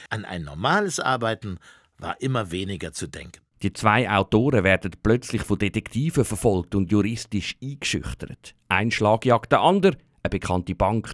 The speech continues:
Speaker 2: zieht den Kredit zurück. Lieferanten verweigern sich. Und der Weltkonzern selber verschickt Briefe an Kunden,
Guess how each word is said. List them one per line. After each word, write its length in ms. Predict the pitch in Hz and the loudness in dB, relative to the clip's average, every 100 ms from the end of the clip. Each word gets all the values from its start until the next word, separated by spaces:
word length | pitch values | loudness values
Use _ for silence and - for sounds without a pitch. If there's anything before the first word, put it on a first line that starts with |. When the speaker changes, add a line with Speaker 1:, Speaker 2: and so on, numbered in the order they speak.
| - | -8
Speaker 2:
zieht 440 | - 110 - - | -2 -2 -2 -8
den 80 | 101 | -6
Kredit 460 | - 107 113 156 - | -2 -2 -2 -4 -4
zurück. 340 | - - - | -8 -8 -8
Lieferanten 520 | - 110 110 123 160 147 | -2 0 2 2 0 0
verweigern 540 | 98 82 82 - 80 | 0 0 -4 -6 -8
sich. 220 | - 85 | -8 -6
Und 160 | 101 92 | -4 0
der 80 | 104 | 4
Weltkonzern 800 | 110 175 - - 156 - 104 98 | 4 4 0 -4 -4 -2 -4 -2
selber 520 | - 107 180 214 233 | 0 4 4 2 -2
verschickt 600 | - 113 - - - - | -4 -4 -2 -4 -6 -8
Briefe 480 | - 131 185 156 - | -4 0 0 0 -2
an 80 | 90 | 0
Kunden, 460 | - 156 202 156 | 4 4 4 0